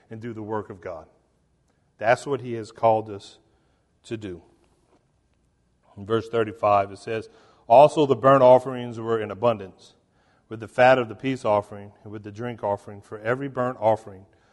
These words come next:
So the service of the house of the Lord was set in order." Then Hezekiah and all the people rejoiced that God had prepared the people, since the event took place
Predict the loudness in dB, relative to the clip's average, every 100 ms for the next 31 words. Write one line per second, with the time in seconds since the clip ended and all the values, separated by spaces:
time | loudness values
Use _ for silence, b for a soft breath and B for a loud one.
0 | _ _ -8 -8 -2 2 2 0 -8 -6
1 | -2 2 4 2 -4 -16 -12 -2 0 0
2 | -4 -14 -18 -14 -14 -14 _ -20 -16 -16
3 | -16 -20 _ _ _ _ _ _ _ _
4 | _ _ _ _ _ -14 -6 -6 -6 0
5 | 4 4 4 -4 -12 -10 -6 -6 -6 -12
6 | -10 -12 -12 -8 -4 -2 -4 -12 -10 2
7 | 4 4 2 -8 -14 -10 -6 -6 -10 -14
8 | -16 -14 -18 -16 -18 -18 -16 -16 -14 -14
9 | -14 _ -20 -20 _ -12 -10 -8 -12 -20